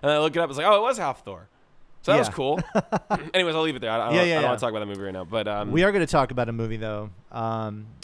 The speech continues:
Speaker 2: and
Speaker 1: A
Speaker 2: it is
Speaker 1: strange
Speaker 2: the
Speaker 1: movie.
Speaker 2: newest Marvel film. Uh, actually, the second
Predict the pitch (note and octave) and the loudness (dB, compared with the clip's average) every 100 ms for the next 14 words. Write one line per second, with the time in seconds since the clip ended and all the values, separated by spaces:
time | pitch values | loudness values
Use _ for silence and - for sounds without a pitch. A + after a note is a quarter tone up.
0 | - - A#2 A#2 A#2 A#2+ A2+ C#3 D3+ D#3 | -20 -10 -6 -6 -6 -6 -2 0 2 2
1 | D3+ B2+ A#2+ B2+ D3 F3+ G#3 - - A#2 | 0 -2 -2 0 4 6 4 0 -8 -4
2 | A#2+ D#3+ E3 D3 - B2+ B2+ B2 B2 A2+ | 0 0 0 -6 -6 -4 -4 -6 -8 -6
3 | A#2 A2+ A2+ C3+ - D3+ A#2 - - D#3 | -4 -4 -4 -6 -4 -2 -2 -4 -2 -2
4 | - G#3 - | -2 -6 -8